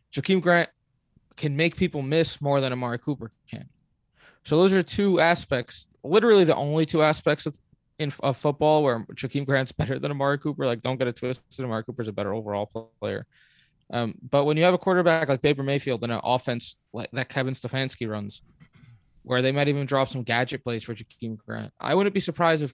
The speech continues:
Grant ends up as a wide receiver three flex play every week that you got for free, whereas Amari Cooper ends up dropping to, like, a wide receiver three flex play as well that you have to pay up for. Those are my initial thoughts about that move.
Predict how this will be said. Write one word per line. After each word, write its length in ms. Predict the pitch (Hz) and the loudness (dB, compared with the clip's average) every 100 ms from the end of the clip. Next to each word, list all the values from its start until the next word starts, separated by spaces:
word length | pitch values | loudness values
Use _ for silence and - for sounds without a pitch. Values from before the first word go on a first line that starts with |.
| _ | _
Grant 300 | 143 151 - _ _ _ _ _ _ _ _ | 0 0 -2 _ _ _ _ _ _ _ _
ends 180 | 160 175 | -2 2
up 180 | 214 214 | 2 4
as 100 | 190 | 2
a 60 | |
wide 200 | 180 175 | 4 4
receiver 280 | 180 175 185 | 4 0 0
three 220 | 180 180 | 0 -2
flex 340 | 185 185 202 - | 0 0 0 0
play 220 | - 135 | 2 2
every 220 | 123 131 | 2 -2
week 320 | 117 123 165 - _ _ | -6 -6 -8 -12 _ _
that 120 | - 139 | 0 0
you 80 | |
got 200 | 143 151 | 2 0
for 180 | 139 147 | 0 -6
free, 520 | 123 - 180 147 139 - _ _ _ _ _ | -8 -4 -2 0 -4 -10 _ _ _ _ _
whereas 220 | 135 151 | 0 2
Amari 300 | 151 156 165 | 2 2 2
Cooper 580 | 160 - 220 165 151 147 _ _ _ | 2 -2 2 4 4 4 _ _ _
ends 160 | 160 165 | -4 0
up 120 | 175 | 0
dropping 380 | 147 185 175 185 | 4 2 2 0
to, 60 | 185 | 2
like, 160 | 196 | 2
a 40 | 175 | 4
wide 160 | 175 | 4
receiver 340 | 175 175 185 175 | 4 0 -2 -2
three 200 | 170 175 | 0 -2
flex 300 | - 170 - | 0 -2 0
play 180 | 190 180 | 0 2
as 120 | 175 | 2
well 400 | 208 214 190 196 _ _ _ _ _ | 2 4 2 -2 _ _ _ _ _
that 120 | 170 | 4
you 60 | 175 | 4
have 80 | 165 | 4
to 80 | |
pay 160 | 156 165 | 2 2
up 160 | 131 - | 2 -4
for. 280 | - - _ _ _ _ _ _ _ _ _ _ _ _ _ _ _ _ _ _ | -16 -18 _ _ _ _ _ _ _ _ _ _ _ _ _ _ _ _ _ _
Those 220 | 131 175 | 0 2
are 80 | 180 | 2
my 160 | 175 165 | 4 2
initial 320 | 151 143 131 | 2 -2 -4
thoughts 300 | 120 113 110 | -4 -4 -4
about 260 | 107 104 - | -8 -8 -8
that 160 | 107 | -10
move. 280 | 101 98 - | -10 -14 -18